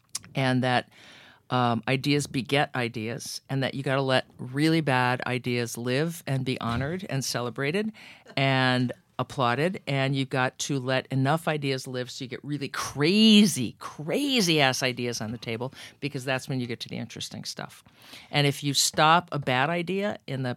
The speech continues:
process of brainstorming, you're never gonna get to the really good ones, because then people just shut down. So I think you gotta throw fifty-five, sixty ideas on the table.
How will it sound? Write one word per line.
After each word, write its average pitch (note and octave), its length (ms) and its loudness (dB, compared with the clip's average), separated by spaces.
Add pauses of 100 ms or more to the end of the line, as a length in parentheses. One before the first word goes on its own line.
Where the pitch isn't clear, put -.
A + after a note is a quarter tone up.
process C#3 400 -8
of C#3+ 80 -10
brainstorming, D3+ 560 -6
you're C#3+ 80 -2
never B2 220 -4
gonna A#2+ 160 -10
get - 140 -16
to B2 60 -8
the A#2+ 120 -10
really B2+ 200 -10
good - 160 -14
ones, - 300 -16 (240)
because C#3+ 320 -4
then B2+ 100 -6
people B2 260 -12
just A#2+ 140 -14
shut - 220 -14
down. - 180 -16 (440)
So C#3+ 240 -2
I C#3+ 100 2
think D3 300 -4
you C3+ 60 -6
gotta B2 200 -4
throw A#2 260 -4
fifty-five, A#2 580 -6
sixty - 360 -8
ideas A2+ 320 -6
on A2+ 80 -6
the A#2 80 -8
table. A2+ 320 -12